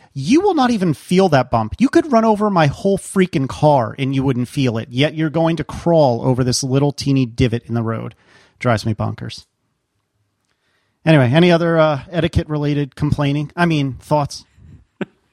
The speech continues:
Speaker 2: I, I don't know. I feel like, John, you, you, you gotta be the king of this stuff, right?
Speaker 1: <laughs>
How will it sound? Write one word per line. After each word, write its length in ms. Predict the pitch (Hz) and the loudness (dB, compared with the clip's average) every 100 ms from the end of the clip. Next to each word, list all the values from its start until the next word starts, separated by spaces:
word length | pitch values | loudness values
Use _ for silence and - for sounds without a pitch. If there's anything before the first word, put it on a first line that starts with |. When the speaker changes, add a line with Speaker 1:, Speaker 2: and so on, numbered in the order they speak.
| _ - - 208 | _ -20 -10 0
Speaker 2:
I, 120 | 160 | 2
I 80 | - | 4
don't 100 | 170 | 2
know. 60 | 113 | 2
I 80 | 127 | 0
feel 160 | 196 | 2
like, 160 | 165 113 | 0 2
John, 280 | 139 127 113 | 2 0 0
you, 100 | 143 | -4
you, 180 | 143 | -2
you 160 | 170 139 | -2 0
gotta 140 | 156 | -2
be 80 | 98 | -2
the 60 | 73 | -6
king 180 | - 139 | -6 -6
of 80 | 62 | -6
this 120 | - | -8
stuff, 280 | - 64 107 | -6 -6 -2
right? 240 | 107 151 _ _ - | -4 -4 _ _ -16
Speaker 1:
<laughs> 840 | 143 - - 226 - - - 165 | -14 -8 -2 0 0 -2 -4 -10